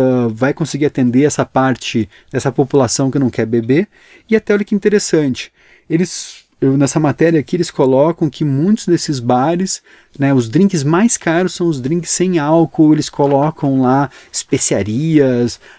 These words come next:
é, coisas muito especiais ali, e as pessoas pagam uma grana por esses drinks, então pode ser um bom diferencial pro teu evento. Não tô dizendo pra vocês,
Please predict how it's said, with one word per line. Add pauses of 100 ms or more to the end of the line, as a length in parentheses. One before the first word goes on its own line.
é,
coisas
muito
especiais
ali,
e
as
pessoas
pagam
uma
grana
por
esses
drinks,
então
pode
ser
um
bom
diferencial
pro
teu
evento. (400)
Não
tô
dizendo
pra
vocês,